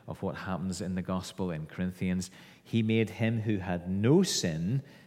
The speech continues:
to be sin for us, so that in him we might become the righteousness of God." That sort of heart of the gospel. Jesus doing for us what we couldn't do for ourselves.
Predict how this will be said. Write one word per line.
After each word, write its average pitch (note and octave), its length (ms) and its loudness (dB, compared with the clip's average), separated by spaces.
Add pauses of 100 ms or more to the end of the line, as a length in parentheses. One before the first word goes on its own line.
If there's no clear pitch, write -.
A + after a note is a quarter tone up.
to G#2 100 -2
be G#2 460 2
sin D#3+ 420 2
for G2+ 240 -2
us, E2+ 400 -6
so - 200 0
that A#2 200 2
in F3+ 160 2
him E3+ 360 4
we G#2 140 2
might G2 220 0
become G2 260 -4
the G2 120 -2
righteousness F#2 580 -2
of E2+ 120 -8
God." A2 320 -10 (420)
That - 180 -10
sort - 180 -6
of - 220 -4 (460)
heart - 560 -4 (420)
of F#2+ 260 -8
the G2 80 -8
gospel. E2+ 680 -8 (340)
Jesus A2+ 500 -4
doing F2+ 400 -4
for F#2+ 120 -8
us E2 220 -6
what F#2+ 100 -6
we E2+ 100 -8
couldn't E2 300 -8
do E2 120 -8
for D#2+ 200 -12
ourselves. D2+ 520 -12